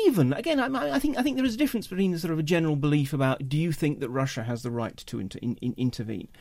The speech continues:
You know, the very fact that we, we have seen there is a clear lack of enthusiasm about the Donbass,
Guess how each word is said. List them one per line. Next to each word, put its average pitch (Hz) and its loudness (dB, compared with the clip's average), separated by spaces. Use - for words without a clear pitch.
You 170 2
know, 151 0
the 156 -2
very 196 6
fact 170 -4
that 156 -2
we, 170 -2
we 165 -2
have 180 0
seen 220 0
there 139 0
is 156 0
a 190 -2
clear 247 -2
lack 170 -4
of 156 -4
enthusiasm 135 -4
about 113 -6
the 123 -4
Donbass, - -4